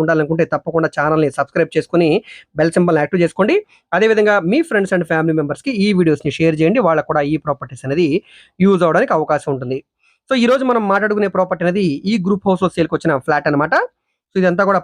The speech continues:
పార్కింగ్ ఏరియా చూస్తున్నారు కదా, స్ట్రక్చర్ అంతా కూడా చాలా బాగుందండి. రీసెంట్ గా కట్టుకునే బిల్డింగే, మరి పాతదేం కాదండి. ప్లాన్ అప్రూవల్ ఉంది, డాక్యుమెంట్స్ అన్ని కూడా క్లియర్ గా ఉన్నాయి. ఇందులో మనకి సెకండ్ ఫ్లోర్ లో ఉండే ఫ్లాట్ అయితే సేల్ కి వచ్చిందండి. వెస్ట్ ఫేసింగ్ తోటి మనకి ఈ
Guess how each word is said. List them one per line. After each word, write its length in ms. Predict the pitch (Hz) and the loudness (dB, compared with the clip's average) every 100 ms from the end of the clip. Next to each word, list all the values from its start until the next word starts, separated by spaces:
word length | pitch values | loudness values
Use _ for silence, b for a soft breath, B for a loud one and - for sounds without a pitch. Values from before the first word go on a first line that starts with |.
| 151 | 0
పార్కింగ్ 360 | 175 180 196 185 | -2 0 0 2
ఏరియా 160 | 240 480 _ _ _ _ _ _ _ _ _ _ _ _ _ - | 2 0 _ _ _ _ _ _ _ _ _ _ _ _ _ -2
చూస్తున్నారు 320 | 180 190 185 | 0 2 2
కదా, 100 | 185 180 | 2 0
స్ట్రక్చర్ 280 | 170 196 190 | -4 0 2
అంతా 100 | 180 175 | 2 -2
కూడా 100 | 165 | 0
చాలా 180 | 147 160 170 | 0 2 2
బాగుందండి. 320 | 170 165 196 214 | 2 2 2 0
రీసెంట్ 220 | 190 190 180 | 0 0 0
గా 60 | 160 | 0
కట్టుకునే 260 | - 170 156 | 0 -2 2
బిల్డింగే, 300 | 165 190 415 _ _ _ - | 2 2 0 _ _ _ 0
మరి 180 | 185 196 | 0 2
పాతదేం 340 | 151 165 190 170 | 0 2 2 2
కాదండి. 280 | 165 175 277 466 _ _ - | 2 2 0 -2 _ _ -2
ప్లాన్ 180 | 180 233 | 0 0
అప్రూవల్ 300 | 247 233 226 | 0 0 0
ఉంది, 120 | 220 233 | 0 2
డాక్యుమెంట్స్ 320 | 180 196 190 180 | 0 0 -2 0
అన్ని 120 | 180 | 0
కూడా 100 | 185 160 | 0 0
క్లియర్ 180 | 165 180 | 0 2
గా 40 | 180 | 2
ఉన్నాయి. 180 | 175 311 480 _ _ 233 | 2 2 -2 _ _ -2
ఇందులో 160 | 262 240 | 0 2
మనకి 240 | 226 254 214 285 - | 0 0 0 -2 -2
సెకండ్ 260 | 220 277 285 | -2 -2 0
ఫ్లోర్ 180 | 247 226 | 0 2
లో 40 | 202 | 2
ఉండే 120 | 202 180 | 2 0
ఫ్లాట్ 200 | 170 170 | 0 0
అయితే 140 | 185 180 | 0 0
సేల్ 180 | 180 180 | 0 0
కి 40 | 185 | 0
వచ్చిందండి. 340 | 180 190 208 440 - | 0 2 2 0 2
వెస్ట్ 180 | 170 - 220 | 0 0 0
ఫేసింగ్ 280 | 226 208 214 | 0 0 0
తోటి 140 | 196 208 | 2 2
మనకి 220 | 190 180 180 143 135 - - | 2 2 2 2 0 -8 -8
ఈ 20 | 160 | -2